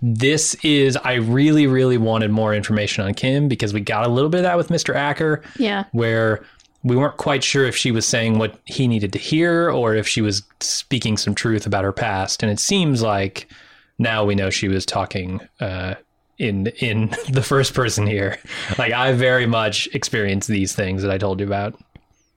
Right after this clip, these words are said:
Speaker 2: I feel like we are starting to realize that Kim is the real dark horse of this series,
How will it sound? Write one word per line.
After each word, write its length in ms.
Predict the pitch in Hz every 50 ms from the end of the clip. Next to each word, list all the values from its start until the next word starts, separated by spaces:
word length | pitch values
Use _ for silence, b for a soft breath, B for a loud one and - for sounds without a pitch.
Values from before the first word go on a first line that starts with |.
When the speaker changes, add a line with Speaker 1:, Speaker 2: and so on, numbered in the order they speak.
| _ _ _ _ _ _
Speaker 2:
I 300 | - - - 247 254 262
feel 200 | 247 - 285 277
like 200 | 240 226 226 -
we 80 | 240 226
are 100 | 214 220
starting 400 | - - 226 214 208 208 208 202
to 120 | - 208
realize 500 | 202 202 202 196 196 190 185 190 196 196
that 160 | - 208 - -
Kim 260 | - 233 214 214 202
is 100 | 196 190
the 120 | - 202 196
real 180 | 196 202 214 190
dark 320 | 185 208 196 185 202 -
horse 540 | - 202 190 190 190 190 - - - - - _ _ _ _ _
of 100 | - 214
this 200 | 202 208 202 196
series, 580 | - - 196 190 190 185 185 185 185 190 - -